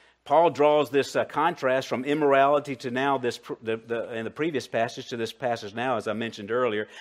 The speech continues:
Perfectionism. You're hard on yourself, so you're hard on others too. You're, you're always nitpicking your own, yourself. You're always living under this, this shame and this,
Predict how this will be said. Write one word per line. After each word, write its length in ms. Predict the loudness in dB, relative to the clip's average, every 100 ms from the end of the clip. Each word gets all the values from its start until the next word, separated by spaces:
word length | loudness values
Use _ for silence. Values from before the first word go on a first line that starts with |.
| -6
Perfectionism. 920 | 0 0 4 4 4 0 0 0 -2 -12 -20 0
You're 220 | 6 6
hard 480 | 4 6 8 8 6
on 140 | 4
yourself, 680 | 0 -2 2 6 6 6 2
so 100 | 0
you're 180 | 2 2
hard 240 | 2 2
on 140 | 4
others 320 | 4 2 0 -4
too. 300 | -6 -6 -8 _ _ _ _ _ _ _ _ _ 2
You're, 220 | 4 6
you're 160 | 6
always 240 | 8 6 4
nitpicking 680 | 6 6 4 -4 -2 -2 0
your 200 | 0 0
own, 360 | 0 -4 -6 -6
yourself. 580 | -6 -2 0 0 0
You're 100 | 2
always 280 | 4 2 0
living 320 | -2 -2 -2
under 240 | -2 -4 -6
this, 240 | -6 -8
this 200 | -10 -8
shame 520 | -6 -2 0 0 -2
and 100 | -4
this, 280 | -6 -8 -10